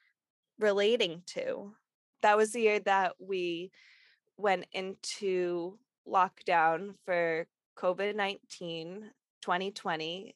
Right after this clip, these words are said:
And going into that year, I was starting to experience my first feelings of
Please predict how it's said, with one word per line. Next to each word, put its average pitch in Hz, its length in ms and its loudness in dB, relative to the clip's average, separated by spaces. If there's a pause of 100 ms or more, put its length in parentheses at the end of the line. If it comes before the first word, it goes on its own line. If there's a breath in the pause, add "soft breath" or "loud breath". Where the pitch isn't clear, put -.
(140)
And 185 240 -4
going 196 260 4
into 214 300 -4
that 190 240 2
year, 190 280 4
I 175 120 2
was 175 180 -2
starting 208 540 0 (160)
to 190 400 0 (400 loud breath)
experience 208 1300 -4 (140)
my 190 320 0
first 190 600 -2
feelings 196 640 -2 (100)
of 175 260 -4